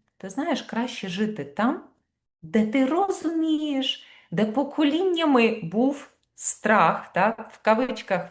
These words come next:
тому що туди можна підставити будь-що. Тому що наша свідомість і наша підсвідомість знає це. Тому ми страх починаємо раціоналізувати.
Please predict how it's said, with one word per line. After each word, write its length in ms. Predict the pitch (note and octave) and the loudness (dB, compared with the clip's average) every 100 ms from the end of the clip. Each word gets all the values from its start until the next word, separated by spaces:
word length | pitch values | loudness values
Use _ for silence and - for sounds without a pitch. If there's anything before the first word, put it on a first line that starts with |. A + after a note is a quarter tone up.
| - | -4
тому 200 | G3 G#3 | -2 -2
що 180 | - A3 | -2 -2
туди 220 | A3 B3 | 2 4
можна 260 | A3 A3 | 4 2
підставити 640 | G3 G3 - A#3 A3 G#3+ F#3 | -2 -2 0 2 2 0 -2
будь-що. 680 | E3+ G#3+ G#3+ - F3 C#3+ - _ - - - | -2 -4 -6 -4 -2 -2 -6 _ -20 -20 -6
Тому 260 | G3 G#3+ A3 | 2 4 4
що 580 | - - F3+ E3+ - - - | 2 0 4 4 0 -12 -6
наша 600 | F3+ F#3 G3+ G#3+ G#3+ F3 | -4 -2 0 0 0 0
свідомість 800 | E3+ E3 F3 E3+ D#3 D#3+ G#3+ - | 0 2 0 2 -2 0 -2 -2
і 40 | |
наша 260 | E3 D#3+ D3+ | -2 -2 -6
підсвідомість 880 | - A#3+ - G3 E3 D3 C3 - - | -4 -4 -4 -4 -4 -6 -8 -12 -8
знає 460 | D#3+ F3 F3+ C#3+ B2+ | -4 0 0 0 -4
це. 200 | - - - _ _ - - - | -6 -6 -12 _ _ -20 -20 -4
Тому 480 | F#3 G#3 A3+ E3+ D#3+ | 2 4 4 2 0
ми 420 | F3+ G3 E3 - | 0 0 -4 -6
страх 640 | - - A3+ C#4+ F#4+ - _ _ _ _ | -14 -8 -2 -2 -2 -10 _ _ _ _
починаємо 640 | A3 G#3+ A3+ E4+ C#4+ B3 | -6 0 0 2 4 4
раціоналізувати. 1160 | G#3+ B3+ B3+ B3 A3+ G#3+ G3+ E3+ D#3+ C3 - - | 4 2 4 2 4 6 4 2 2 2 0 -14